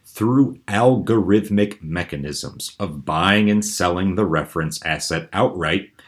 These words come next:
or trading its derivatives. Now, that may sound confusing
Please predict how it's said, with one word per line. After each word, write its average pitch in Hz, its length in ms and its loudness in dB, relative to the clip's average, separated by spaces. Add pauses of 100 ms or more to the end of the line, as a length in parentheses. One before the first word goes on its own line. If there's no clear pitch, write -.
(260)
or 110 440 0 (180)
trading 80 440 -4
its 71 220 -8
derivatives. 82 760 2 (180)
Now, 73 120 -12 (440)
that 98 360 -2
may 139 180 2
sound 139 560 2
confusing 104 760 0